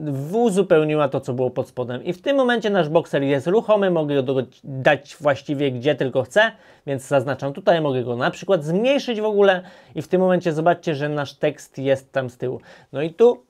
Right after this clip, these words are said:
płynnie przechodzimy do efektu numer sześć, czyli co się dzieje, jeżeli nie możecie kliknąć tego, co jest pod spodem, no bo warstwa na warstwie zasłania, no jak kliknąć to, co jest z tyłu, no nie da się, bo bokser nam zasłania,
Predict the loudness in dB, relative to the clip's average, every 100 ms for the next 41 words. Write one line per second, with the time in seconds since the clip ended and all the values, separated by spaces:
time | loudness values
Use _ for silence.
0 | _ 4 4 4 -4 -6 -2 -2 0 -2
1 | 2 4 4 2 -4 -6 -8 -6 -6 0
2 | 0 0 -12 -20 -20 -10 -6 -6 -4 -2
3 | -2 0 2 2 2 2 0 0 -2 -2
4 | -2 -2 -2 -2 0 0 -2 -8 -8 -6
5 | -6 -6 -4 -4 -2 -6 -4 -8 -2 -2
6 | -2 -4 -2 0 2 0 0 -4 -2 0
7 | 0 -2 -2 -2 -2 -6 -6 -4 -4 -6
8 | -16 -20 _ -8 -2 2 2 0 -6 -6
9 | -4 -4 -2 0 0 2 2 2 -4 -8
10 | 4 6 6 4 0 2 2 2 -2 0
11 | 2 2 0 -6 -6 -6 -8 -10